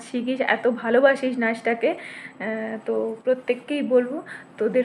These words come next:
প্রত্যেককে, আহ, যে নাচটাকেও ছাড়িস না কখনো, কোনো কারণেই। উম, ছাড়িস তো নাই, আহ, তোদের খুব পছন্দের একটা জিনিস,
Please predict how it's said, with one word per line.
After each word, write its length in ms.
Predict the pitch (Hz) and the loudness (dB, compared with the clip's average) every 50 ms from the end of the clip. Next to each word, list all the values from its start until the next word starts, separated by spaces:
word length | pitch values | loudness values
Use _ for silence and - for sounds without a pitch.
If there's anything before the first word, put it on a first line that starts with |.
| 240 - | 0 2
প্রত্যেককে, 640 | - 226 233 233 - - 277 277 277 - - - 302 | 2 2 2 2 0 0 0 0 0 -4 -6 -6 -4
আহ, 800 | - - - - - - - - - - 226 226 226 226 226 220 | -4 -6 -12 -18 -20 -20 -20 -18 -12 -10 -8 -6 -6 -6 -6 -4
যে 360 | 220 226 220 220 220 214 214 214 | -4 -4 -4 -2 -4 -4 -4 -4
নাচটাকেও 560 | 226 214 214 233 - - 240 240 - 262 269 | -2 -2 -4 -4 -4 -4 -4 -2 -2 -2 -2
ছাড়িস 500 | 269 - - 240 240 240 240 233 - 254 | -2 -2 -2 0 0 0 -2 -2 -4 -4
না 140 | 262 269 262 - | -4 -4 -2 -2
কখনো, 520 | 247 240 240 - - 277 269 269 294 320 - - - - - - - - | -2 -2 -2 -4 -4 -2 0 0 -2 -4 -6 -12 -18 -20 -20 -20 -20 -6
কোনো 240 | - 254 262 285 294 | -2 0 2 2 4
কারণেই। 560 | 285 277 254 233 240 277 277 277 311 370 427 - - - - - - - - - | 6 6 8 8 8 6 4 2 0 -2 -4 -8 -14 -20 -20 -20 -20 -20 -14 -10
উম, 400 | 220 226 226 226 226 220 220 226 220 - | -8 -6 -6 -6 -6 -6 -6 -8 -8 -6
ছাড়িস 380 | 233 226 220 233 269 277 285 - | -2 0 2 2 2 0 -2 0
তো 100 | - 339 | 0 4
নাই, 600 | 330 311 302 302 294 277 269 269 269 262 - - | 6 8 8 8 8 6 4 2 0 0 -2 -2
আহ, 160 | 226 240 240 240 | -2 0 -2 0
তোদের 300 | - 262 262 - 262 254 | 2 2 4 4 2 2
খুব 180 | 254 - 269 - | 0 -2 -2 2
পছন্দের 600 | - 220 220 226 - 285 277 269 254 240 233 220 | 4 2 2 2 0 -2 0 2 4 6 6 6
একটা 240 | 220 220 220 - 240 | 6 2 2 0 -2
জিনিস, 360 | 240 226 233 214 226 254 294 | 0 0 -2 -2 -2 -4 -4